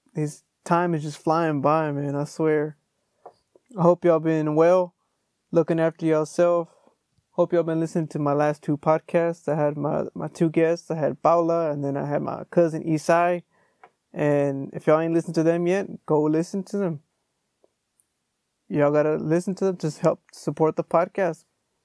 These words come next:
But anyway, guys, today I wanted to talk about my journey into music and how I got into music and how my journey began. So, my whole life I've been listening to music,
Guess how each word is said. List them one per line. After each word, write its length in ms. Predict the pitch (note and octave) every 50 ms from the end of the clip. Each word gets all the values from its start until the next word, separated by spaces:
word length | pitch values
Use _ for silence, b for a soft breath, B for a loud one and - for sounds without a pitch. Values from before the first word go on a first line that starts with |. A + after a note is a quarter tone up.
| _ _ _ _ _ _ _ _ _
But 100 | - E3 E3+
anyway, 280 | F3 F3+ F3 E3 E3 D#3
guys, 580 | E3+ E3+ F3 F3+ F3 E3+ - - - - - _ _ _ _ _ -
today 280 | - F3 F3+ F#3+ F#3+
I 60 | F#3+ F#3+
wanted 240 | F#3 F#3+ F#3+ F#3
to 60 | E3+ D#3+
talk 280 | - - F#3 F3 - F3
about 420 | D#3 - D#3 D3+ D#3 D#3+ E3+ G#3+ _ _ _ _ _ _ _ _ _ _ _ _ _ _ _ _ _ _ _ _
my 300 | - D3+ D3+ D3 D3 D3
journey 420 | D3 D3 - E3+ F3+ F#3+ G3+ G3 -
into 260 | E3 E3 D3 - D3+
music 420 | C#3 D3 D#3+ F3+ E3+ - - - _ _ _ _ _ _ _ _ _ _ _ _ _ _ _ _ _ _ -
and 280 | D3+ C#3+ C#3+ C#3+ C#3+
how 260 | D3+ D#3 D3+ D3+ D3+ C#3+
I 100 | C#3+ C#3+
got 200 | C#3 C#3+ C#3+ D3
into 220 | D3 D#3+ - E3
music 440 | D#3 D3+ D#3 D#3 D#3 D#3+ D#3+ D#3 -
and 300 | D3+ C#3 C#3 C#3+ C3+ - _ _ _ _ _ _ _ _ _ _ _ _ _ _ _ _ _
how 180 | _ - G3+ G#3
my 160 | G#3 G3 F#3
journey 260 | E3 F3 E3+ F3 E3+
began. 600 | D3+ D3+ C#3+ C#3 D3 D3 D3+ D3 C#3+ C#3 C#3 C#3+
So, 560 | - - - - C#3+ D3 D3 C#3+ C#3+ D#3 D#3 _ _ _ _ _ _ _ _ _ _ _ _ _ _ _ _ _ _ _ _ _ _ _ -
my 160 | - D3+ D#3+
whole 220 | F3 F#3 G3+ G3
life 320 | F#3+ F#3 F#3 G3 F#3 - E3+
I've 140 | D3+ D3+ D3
been 420 | E3 D#3 D#3 D3+ D3+ D#3 F3+ - _ -
listening 440 | - D#3+ D#3+ D#3+ - E3+ D#3 D3 C#3+ -
to 140 | - - C#3+
music, 600 | D3 D3 D3+ D3+ E3 - - - _ - -